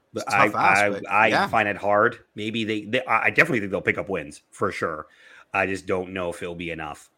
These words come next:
Speaker 1: but we'll, we'll see. We'll see. Um, all right, let's, let's shift. Uh, we talked a little
Speaker 2: Mm-hmm.
Speaker 1: bit about transfer windows and U twenty-two initiative signings. Let's talk, <laughs> let's talk about Toronto, um, a team that went out and swung big, uh, and has struck out.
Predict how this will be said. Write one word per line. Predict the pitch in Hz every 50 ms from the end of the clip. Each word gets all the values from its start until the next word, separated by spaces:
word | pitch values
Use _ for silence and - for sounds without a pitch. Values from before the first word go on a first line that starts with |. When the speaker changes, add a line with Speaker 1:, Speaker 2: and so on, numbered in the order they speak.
| _ _ -
Speaker 1:
but | 92 87 85 - 95
we'll, | 95 98 98 - 95
we'll | 95 95 95
see. | - - - 98 85 73 - -
We'll | 95 92 90
see. | - - - 85 78 - _ - - - - - - _ -
Um, | 104 101 101 101 101 101 98 98 98 95 - _ _ _ -
all | 123 120
right, | 113 101 101 -
let's, | 113 120 127 - - - -
let's | 135 127 127
shift. | - - - - 110 113 123 - - - - - - _ -
Uh, | 95 95 92 92 90
we | 92
talked | - 101 101 - -
a |
little | 101 - -
Speaker 2:
Mm-hmm. | 139
Speaker 1:
bit | 127 113
about | 104 92 -
transfer | - 101 95 92 - 98
windows | 90 92 90 92 95 90 87
and | 82 82
U | 90 95
twenty-two | 95 - 117 92 90 85 - - 101 92
initiative | 90 92 90 - - 92 90 87
signings. | - - 87 90 90 90 87 90 87 - - - - - - - _ _ _ _
Let's | - 92 - - -
talk, | - 87 85 95
<laughs> | 85
let's | 82 80 - - -
talk | - 87 80 -
about | 90 90 92
Toronto, | - - 104 101 101 90 90 90 92 - - - - - - -
um, | 104 98 98 95 95 95 95 98 98 98
a | 104 104
team | 101 - 127 117 113 107
that | 107 107 101 101
went | 110 127 127 113
out | 107 107 110 107 -
and | 104 95
swung | - - 104 104 101 98 90
big, | 85 95 92 92 95 90 82 92 98 _ _ 92
uh, | 90 87 87 85 87 90 - -
and | 95 90 87 87 87 87 87 85 85
has | 82 - 98 90 87 87 87 -
struck | - - - - 110 - 95 - - -
out. | 76 69